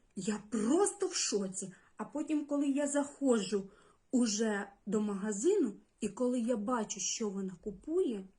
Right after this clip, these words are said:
одну помідорку, один огурчик. Я не знаю, якби продавався хліб по шматочкам різаний,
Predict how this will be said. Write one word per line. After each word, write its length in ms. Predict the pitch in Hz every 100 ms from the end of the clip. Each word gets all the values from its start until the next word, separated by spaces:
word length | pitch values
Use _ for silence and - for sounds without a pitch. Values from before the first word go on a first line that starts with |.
| _ _ _ _ -
одну 300 | 247 285 349
помідорку, 880 | - 220 208 185 254 269 262 247 - _ _ _ - - - _ _ _ _ _ -
один 380 | 247 214 339 311
огурчик. 760 | 247 170 254 277 - 240 - - _ _ _ _ _ _ _ _ _ _ _ _ _ _ _ _ _ _ -
Я 220 | 233 277
не 100 | 294
знаю, 520 | 311 311 277 208 190 - _ -
якби 440 | 214 214 208 320
продавався 840 | 339 262 240 240 240 302 320 - 240
хліб 500 | - - 262 330 -
по 100 | 269
шматочкам 1040 | 254 220 208 202 339 480 480 - 233 185 180 _ _ _ _ - -
різаний, 720 | 214 226 196 202 180 180 180